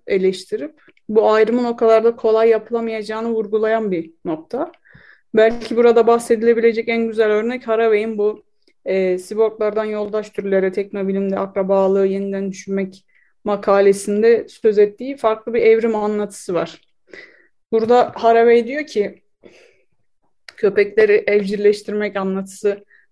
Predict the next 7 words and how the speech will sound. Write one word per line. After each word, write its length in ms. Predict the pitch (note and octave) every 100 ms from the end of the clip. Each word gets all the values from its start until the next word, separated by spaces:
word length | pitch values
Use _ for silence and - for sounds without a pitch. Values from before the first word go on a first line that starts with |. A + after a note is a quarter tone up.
| -
üzerine 600 | G3+ G3 G3 G3+ G#3+ - _ -
kurulan, 560 | A3 G3+ G3+ G3+ - -
e, 400 | F#3+ F#3 F3+ F3 F3
bir 240 | F#3+ F#3+ -
evrim 360 | F#3+ F#3+ G#3+
anlatısının 1080 | G3 F#3 F3+ F#3 - _ - - F#3+ G3+ G3
karşısına 640 | G3 F#3+ F#3+ - G#3+ C#4+